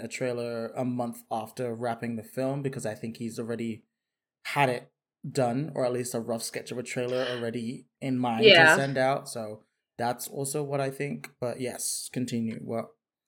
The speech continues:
Speaker 2: And I was just gonna
Speaker 1: what were you
Speaker 2: say,
Speaker 1: gonna say?
Speaker 2: Dune, I want, I want to be wowed, because I was so impressed
Speaker 1: Yeah.
Speaker 2: with the first trailer and, like, the, the amount of celebrities they had in the first one, and they have a stacked cast still for the second part.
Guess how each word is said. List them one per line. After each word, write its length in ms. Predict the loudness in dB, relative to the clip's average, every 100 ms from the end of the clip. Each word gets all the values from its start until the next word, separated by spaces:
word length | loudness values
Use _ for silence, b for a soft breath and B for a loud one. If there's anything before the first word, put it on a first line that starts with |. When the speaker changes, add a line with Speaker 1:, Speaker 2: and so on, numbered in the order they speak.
| -2
Speaker 2:
And 80 | 8
I 80 | 8
was 100 | 8
just 120 | 4
gonna 120 | 4 4
Speaker 1:
what 60 |
were 60 | 8
you 200 | 10 10
Speaker 2:
say, 20 | 6
Speaker 1:
gonna 100 | 6
say? 60 | 10
Speaker 2:
Dune, 160 | 12
I 80 | 12
want, 360 | 12 12 12 12
I 160 | 10 10
want 420 | 8 10 12 12
to 100 | 8
be 100 | 6
wowed, 500 | 10 10 10 8 4 -2 b b b
because 180 | 10 12
I 120 | 12
was 200 | 12 8
so 200 | 12 12
impressed 460 | 12 10 8 8 8
Speaker 1:
Yeah. 20 |
Speaker 2:
with 100 | 0
the 60 | 0
first 360 | 6 6 6
trailer 520 | 6 10 12 12 12 12
and, 120 | 10
like, 240 | 6 6 B B B 2
the, 400 | 10 10 10 6
the 80 | 10
amount 260 | 12 12 10
of 60 |
celebrities 460 | 6 6 6 6 6
they 80 | 8
had 220 | 8 8
in 60 |
the 80 | 4
first 360 | 4 6 6 4
one, 160 | 2
and 220 | 4 4 2
they 80 |
have 340 | 2 8 8 8
a 60 |
stacked 560 | 4 6 10 10 8 -4
cast 340 | 4 4 4
still 240 | 0 0 0
for 160 | -2
the 100 | -2
second 460 | -2 0 -2 -4 -10
part. 460 | 4 6 6 4